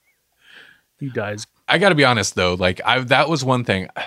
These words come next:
Speaker 2: Okay, so I didn't wanna tie 'em two together. Other than the idea that it's funny because they're very similar concepts, just polar opposite tonally and handled very differently.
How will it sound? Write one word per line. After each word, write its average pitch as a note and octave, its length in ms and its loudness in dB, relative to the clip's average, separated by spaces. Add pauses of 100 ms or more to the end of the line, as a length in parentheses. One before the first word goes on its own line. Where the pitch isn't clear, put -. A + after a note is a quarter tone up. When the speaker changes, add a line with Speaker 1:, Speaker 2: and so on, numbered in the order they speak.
(440)
Speaker 2:
Okay, B2+ 240 2
so C#3 140 0
I C#3+ 140 2
didn't A3 180 2
wanna C3+ 200 2
tie F2+ 220 0
'em E2+ 140 -2
two - 140 -6
together. E2+ 400 -12 (800)
Other D#3 240 4
than D3+ 140 2
the B2+ 120 4
idea A2 300 4
that G2 160 2
it's F#2+ 140 -2
funny G2 240 0
because F2+ 300 -4
they're F#2 100 -4
very F#2+ 200 0
similar F#2 640 -2 (340)
concepts, G2 920 -6 (260)
just - 260 -6 (220)
polar F#2+ 480 -4
opposite F2 460 -6 (260)
tonally F#2+ 640 -4
and E2+ 100 -10
handled F2+ 440 -6
very F2+ 240 -4
differently. G#2 500 -6